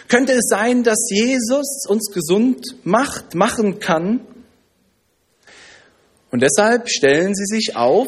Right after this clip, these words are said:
irgendwo an den Re-, an den Weg, wo Jesus jetzt vorbeikommt, aber eben nicht direkt dran, sondern von ferne, beschreibt Lukas, weil sie müssen ja Distanz halten, sie sind ja aussätzig, sie dürfen nicht direkt dran an Jesus.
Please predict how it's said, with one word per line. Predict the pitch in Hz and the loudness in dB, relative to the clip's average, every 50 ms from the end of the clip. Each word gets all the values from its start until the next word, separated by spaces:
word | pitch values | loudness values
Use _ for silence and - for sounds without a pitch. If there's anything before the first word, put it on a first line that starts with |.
| - - | -4 -2
irgendwo | - 170 202 262 277 240 202 | 0 2 2 2 2 2 2
an | 175 175 | 0 2
den | 165 156 156 143 | 0 0 0 0
Re-, | - 139 147 180 214 233 - - - 139 139 - | 0 2 2 2 2 0 -2 -8 -14 -16 -8 -6
an | 147 170 | -4 -2
den | 165 156 151 131 120 | -2 -2 -4 -4 -2
Weg, | 135 139 160 202 247 302 - - - - - | -2 0 0 0 -2 -2 -4 -10 -16 -20 -10
wo | 139 147 160 | -6 -4 -2
Jesus | 151 160 165 165 170 - | -2 -2 -2 -4 -6 -6
jetzt | 170 160 - - | -8 -8 -6 -6
vorbeikommt, | - 123 107 110 110 127 151 - - 202 220 220 220 | -6 -2 0 0 0 0 -2 -2 -2 -4 -2 -2 -2
aber | 156 156 165 147 | -2 -2 -2 -2
eben | 160 160 151 151 | -2 -2 -4 -4
nicht | 175 208 - - | -6 -6 -6 -6
direkt | 156 143 143 147 147 - - 131 | -6 -4 -4 -4 -4 -6 -6 -4
dran, | 131 143 160 | -4 -4 -2
sondern | 156 170 180 185 185 180 180 | -2 -2 0 0 -2 -4 -4
von | - 202 196 190 - - | -6 -6 -6 -6 -4 -4
ferne, | 240 247 254 262 247 214 170 135 110 98 - - - - _ | -2 0 2 2 2 2 0 0 -2 -4 -6 -10 -18 -14 _
beschreibt | - 131 - 139 127 123 - - 135 | -8 -6 -2 0 0 0 0 -2 -6
Lukas, | 127 - 131 117 - | -6 -6 -6 -2 0
weil | 143 160 175 | 0 0 2
sie | 190 196 | 0 -2
müssen | 214 247 - 269 | -4 -2 -2 -2
ja | 240 233 | -2 -2
Distanz | 220 233 214 - - - 254 277 311 302 - - | -2 -2 -6 -6 -6 -4 -4 -2 -2 -2 -2 -2
halten, | 175 143 131 - 151 | 0 0 -2 -2 -4
sie | 156 180 | -6 -4
sind | 190 220 220 | -2 0 2
ja | 214 208 - | 2 2 4
aussätzig, | 214 262 311 - - 170 - - 147 - | 4 2 2 2 0 0 0 -2 -6 -6
sie | - 185 | -6 -2
dürfen | 175 240 240 233 247 | 0 0 2 2 2
nicht | 262 277 - - | 0 0 0 -2
direkt | 214 220 262 254 - 160 | -2 -2 -2 -2 -4 -4
dran | 185 220 277 | -2 -2 0
an | 254 185 156 | 0 -2 -2
Jesus. | 131 123 113 101 90 85 76 - - | -2 -2 -2 -4 -6 -10 -14 -16 -20